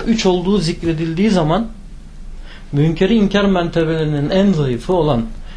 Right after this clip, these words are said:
ve ötesinde de imandan hardal tanesi bile olmayan kalp ile inkar mertebesidir. İbn-i Mendeh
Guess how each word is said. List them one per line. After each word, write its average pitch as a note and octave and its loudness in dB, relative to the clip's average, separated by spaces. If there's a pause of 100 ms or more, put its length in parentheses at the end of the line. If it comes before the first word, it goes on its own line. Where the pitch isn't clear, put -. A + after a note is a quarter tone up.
(160)
ve D3+ -2
ötesinde E3+ 2
de F3 2
imandan F3 0
hardal D#3+ 2
tanesi D#3+ 0
bile C#3 0
olmayan D#3+ 2
kalp F#3+ 0
ile F3+ -2
inkar D#3 0
mertebesidir. A#2 -6 (1200)
İbn-i D#3+ 0
Mendeh G3+ 2